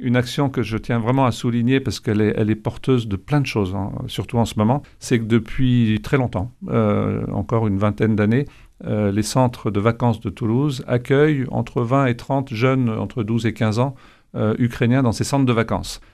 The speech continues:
Et là, on a plusieurs Ukrainiens qui les accompagnent, des familles qui les reçoivent justement pour faire cette immersion, cette création de liens, qui trouvent aujourd'hui, euh, hein, ce sont ces familles qui aujourd'hui accueillent leurs amis ukrainiens constitués depuis vingt ans. Et,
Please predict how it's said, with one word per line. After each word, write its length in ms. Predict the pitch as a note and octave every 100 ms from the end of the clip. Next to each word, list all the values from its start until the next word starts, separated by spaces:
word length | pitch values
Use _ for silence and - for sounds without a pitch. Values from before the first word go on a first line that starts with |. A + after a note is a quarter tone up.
| _ -
Et 80 |
là, 140 | G#2+ B2+
on 100 | A#2
a 80 | G#2
plusieurs 500 | A#2+ G#2+ A#2+ A#2 G#2
Ukrainiens 340 | G2 G#2+ A#2
qui 120 | A2+
les 140 | G2 G2
accompagnent, 640 | F#2+ G2 B2 C3 C3 B2+
des 100 | G#2
familles 600 | - C#3 C3 C3+ C3+ G#2+
qui 120 | -
les 100 | G#2+
reçoivent 440 | G#2 A2+ - B2 A2+
justement 340 | F#2+ - A#2+
pour 140 | B2 -
faire 140 | A2
cette 260 | - - -
immersion, 480 | A#2 A2+ - C3+
cette 200 | A#2 G#2+
création 440 | - A2+ A#2 - A#2
de 80 | A2+
liens, 220 | C#3 D#3+ - _
qui 320 | - E3 D3 C3
trouvent 240 | - E3+
aujourd'hui, 560 | D3 C3+ C3+ E3 D3+ B2+
euh, 180 | A2+ A2+
hein, 140 | B2
ce 80 | B2+
sont 160 | B2 B2
ces 120 | C3
familles 320 | C3 C3+ E3
qui 140 | C3+ C3+
aujourd'hui 420 | A#2+ A#2+ A#2+ D#3
accueillent 320 | A#2 C3 C#3+
leurs 300 | B2 C3+ A#2+
amis 300 | B2 B2+ D3+
ukrainiens 560 | B2+ - B2 A#2+ C3+ D3+
constitués 540 | - A2 G#2 - C3+
depuis 260 | B2 A2 A#2
vingt 260 | A#2 G#2
ans. 380 | B2 D3 C#3+ A#2+
Et, 180 | A2